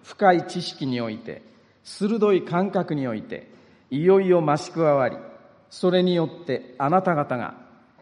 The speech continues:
何が重要であるかを判別することができ、キリストの日に備えて純真で責められるところのないものとなり、イエス・キリストによる義の実に満たされて、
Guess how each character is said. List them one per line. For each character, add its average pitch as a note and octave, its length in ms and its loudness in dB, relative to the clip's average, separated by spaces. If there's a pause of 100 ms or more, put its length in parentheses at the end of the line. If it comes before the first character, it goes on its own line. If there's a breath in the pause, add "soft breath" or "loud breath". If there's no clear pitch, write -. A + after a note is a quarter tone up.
(160)
何 G#3 340 2
が F#3 180 2
重 D#3 280 0
要 F3 180 4
で D#3+ 100 2
あ D#3+ 100 4
る D#3+ 100 0
か C#3+ 160 2
を A#2+ 80 0
判 D3+ 320 -2
別 E3 200 -2
す E3 120 -6
る D#3 100 -2
こ D#3 120 -4
と C#3 100 -8
が G#2+ 120 -4
で A2 140 -6
き、 - 180 -20 (540 soft breath)
キ - 120 -6
リ F3 120 -2
ス - 100 -10
ト F3 80 -2
の D#3+ 100 -2
日 D#3 140 -6
に C#3+ 120 -2
備 D3 340 0
え B2 40 -4
て G2 260 -8 (320)
純 F#3+ 360 0
真 F3 360 -2
で C#3+ 340 -2
責 E3 220 -2
め G3 120 2
ら G3+ 140 6
れ G3 80 0
る F3+ 120 2
と F3 140 -4
こ F3 120 -2
ろ E3 120 0
の D3 120 -2
な E3 200 2
い A3 80 0
も D#3+ 100 0
の A#2+ 120 -2
と A2 120 -8
な F2 140 -6
り、 - 80 -14 (600 soft breath)
イ C#3 160 2
エ F3+ 80 4
ス・ F3 160 -6
キ F3 100 -6
リ E3 100 -4
ス D#3 120 -12
ト E3 100 -2
に D3 120 -2
よ C#3 120 0
る A#2+ 160 -6 (100)
義 E3 160 -2
の G#3+ 160 0
実 F3 180 -4
に C#3+ 160 -4
満 B2 200 -6
た F#3 120 0
さ F3+ 180 -4
れ D#3+ 100 -2
て、 - 320 -14